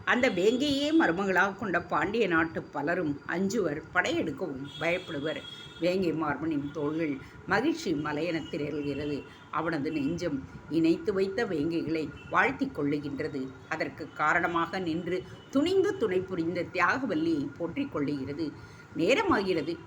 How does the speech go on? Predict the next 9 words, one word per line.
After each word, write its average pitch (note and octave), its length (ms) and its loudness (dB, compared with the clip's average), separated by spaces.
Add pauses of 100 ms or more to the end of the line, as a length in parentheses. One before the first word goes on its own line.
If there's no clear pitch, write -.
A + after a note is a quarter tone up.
(100)
நான் E3+ 380 2
புறப்படுகிறேன் A3+ 640 0
திருமேனி. D#3 500 0 (140)
சென்று C4+ 360 2
வாருங்கள் A3 400 4
பிரபு, D#3 400 -2 (180)
வென்று B3 340 4
வாருங்கள். D#3+ 460 2 (340)
எனது E3 380 2